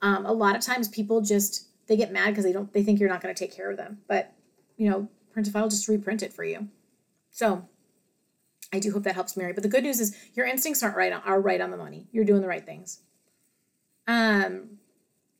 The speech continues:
okay, Allie has a few questions. "How long does it usually take to get traction with digital products?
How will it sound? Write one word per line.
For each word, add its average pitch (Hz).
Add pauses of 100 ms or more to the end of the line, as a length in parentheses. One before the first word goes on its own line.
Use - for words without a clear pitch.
okay, 226
Allie 233
has 285
a 277
few 220
questions. 185 (1900)
"How 269
long 294
does 311
it 269
usually 247
take 220
to 226
get 208
traction 202
with 196
digital 196
products? -